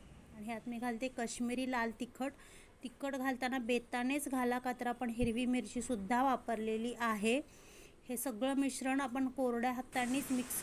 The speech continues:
करून घ्यायचं बिना पाणी घालता आणि नंतर लागेल तसं पाणी घालून मिक्स करायचं.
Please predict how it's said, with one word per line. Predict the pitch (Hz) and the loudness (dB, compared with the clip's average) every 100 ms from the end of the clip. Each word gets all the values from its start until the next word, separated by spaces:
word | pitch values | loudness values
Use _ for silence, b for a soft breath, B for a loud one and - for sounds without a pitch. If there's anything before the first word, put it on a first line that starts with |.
| 285 | 0
करून | 262 277 | 2 4
घ्यायचं | 262 226 - 247 | 2 0 0 -2
बिना | 247 233 | 2 0
पाणी | 233 247 233 240 | 0 0 0 0
घालता | 233 220 208 - 285 349 - - - - | 0 0 -2 -2 -4 -4 -10 -12 -12 -8
आणि | 240 240 | -4 0
नंतर | 240 233 233 - 294 | 2 2 0 0 2
लागेल | 294 233 226 226 | 4 4 2 0
तसं | 240 254 269 | -2 -2 -2
पाणी | 262 240 220 | 0 0 0
घालून | 240 226 240 | 0 0 2
मिक्स | 247 247 - - | 2 2 0 -2
करायचं. | 285 254 226 214 262 | 0 2 0 0 -2